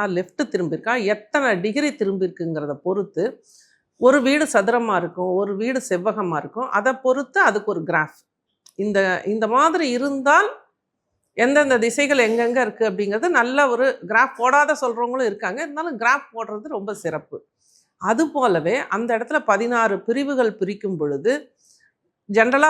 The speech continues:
வந்து வடக்-, வடகிழக்கு அப்படின்னு சொல்லிருவாங்க. நாங்க வந்து வடக்கு வடகிழக்குன்னு ஒரு இருபத்தி ரெண்டரை டிகிரி, கிழக்கு வடகிழக்குன்னு ஒரு இருபத்தி ரெண்டரை டிகிரி பிரிப்போம். இதுல பாத்தீங்கன்னா வடக்கு வடகிழக்கு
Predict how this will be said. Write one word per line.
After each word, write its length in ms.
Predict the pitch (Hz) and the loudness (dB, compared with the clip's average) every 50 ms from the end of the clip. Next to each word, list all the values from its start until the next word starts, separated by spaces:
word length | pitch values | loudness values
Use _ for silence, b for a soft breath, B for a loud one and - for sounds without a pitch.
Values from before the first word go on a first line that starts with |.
| 294 247 | 4 2
வந்து 140 | 247 294 254 202 | 0 -2 0 2
வடக்-, 360 | 208 208 214 247 254 - - _ _ - | 2 2 2 0 -2 -4 -12 _ _ -2
வடகிழக்கு 560 | 202 214 262 285 262 302 277 262 262 - 240 254 254 | 0 2 2 2 2 2 0 -2 -2 -2 -2 -2 -2
அப்படின்னு 280 | 202 202 214 220 208 | -2 -2 -4 -4 -4
சொல்லிருவாங்க. 460 | 196 170 170 170 160 156 151 143 147 143 - _ _ _ _ _ _ _ _ _ _ 214 | -6 -4 -4 -4 -4 -6 -6 -8 -10 -14 -18 _ _ _ _ _ _ _ _ _ _ 2
நாங்க 260 | 226 247 294 330 349 330 269 240 | 4 4 4 4 2 0 0 0
வந்து 180 | 226 214 269 277 214 196 | -2 -2 -4 -2 2 2
வடக்கு 420 | 208 220 277 294 285 - - 339 330 254 | 2 2 2 -4 -4 -6 -4 -2 2 2
வடகிழக்குன்னு 640 | 226 202 226 214 226 220 214 208 214 - 240 254 240 202 | 2 2 2 0 0 -2 -2 -4 -4 -6 -4 -2 -2 0
ஒரு 80 | 180 180 180 | 0 0 0
இருபத்தி 300 | 190 190 190 190 - 165 | 0 -2 -6 -6 -6 -6
ரெண்டரை 260 | 170 160 151 160 151 139 151 | -6 -4 -4 -8 -8 -8 -8
டிகிரி, 260 | 147 160 151 151 185 254 311 - _ _ _ | -10 -8 -6 -4 -4 -4 -6 -10 _ _ _
கிழக்கு 400 | - 277 302 330 339 339 - 330 311 262 | -2 2 2 2 2 2 -2 -2 0 2
வடகிழக்குன்னு 720 | 220 208 208 196 208 185 180 175 - 190 190 214 226 220 185 | 2 2 0 -2 -2 -4 -4 -4 -4 -6 -6 -6 -6 -6 -6
ஒரு 80 | 165 160 156 | -4 -4 -6
இருபத்தி 260 | 160 165 160 - 156 | -6 -6 -8 -6 -8
ரெண்டரை 220 | 151 147 139 143 135 143 | -10 -8 -8 -10 -10 -10
டிகிரி 220 | 139 175 170 165 170 - | -10 -8 -10 -8 -10 -10
பிரிப்போம். 360 | 123 135 135 _ - _ _ _ _ b b b b b b _ _ | -12 -12 -14 _ -20 _ _ _ _ b b b b b b _ _
இதுல 240 | 240 269 294 302 285 247 | 0 0 2 2 2 2
பாத்தீங்கன்னா 340 | 247 202 202 180 208 254 277 233 190 | 2 0 0 0 2 0 0 4 4
வடக்கு 400 | 214 226 226 311 320 320 - 339 339 269 247 | 4 6 6 4 2 2 2 0 4 6 6
வடகிழக்கு 580 | 220 226 233 226 233 220 208 196 196 - 214 | 6 6 4 2 2 2 2 2 0 0 0